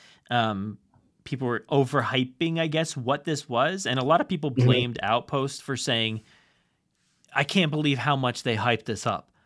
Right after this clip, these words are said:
Speaker 1: which I disagree with completely. I don't think they hyped it up really at all. I think they just put a thing out that said, you know,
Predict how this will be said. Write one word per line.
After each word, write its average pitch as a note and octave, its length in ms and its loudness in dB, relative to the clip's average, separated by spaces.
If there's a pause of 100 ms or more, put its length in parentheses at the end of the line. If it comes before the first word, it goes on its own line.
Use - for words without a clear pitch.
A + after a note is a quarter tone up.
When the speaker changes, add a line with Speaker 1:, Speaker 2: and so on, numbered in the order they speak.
(200)
Speaker 1:
which B2+ 160 2
I D3+ 100 8
disagree B2+ 520 -2
with A2 200 -6
completely. A2+ 540 -6
I A#2+ 80 6
don't D3+ 140 -2
think G#2 160 -8
they G#2 80 -6
hyped G#2+ 280 -6
it G2 100 -8
up F#2+ 160 -10 (200)
really G#2+ 340 -4
at F#2+ 100 -8
all. G#2 220 0
I G#2 80 0
think A#2 180 -4
they A#2 100 0
just E3 220 -6
put B2+ 140 0
a G2 60 -2
thing B2+ 280 -2
out G2 160 -2
that G#2 100 -8
said, G#2 300 -6 (540)
you B2 100 -2
know, G2 160 -2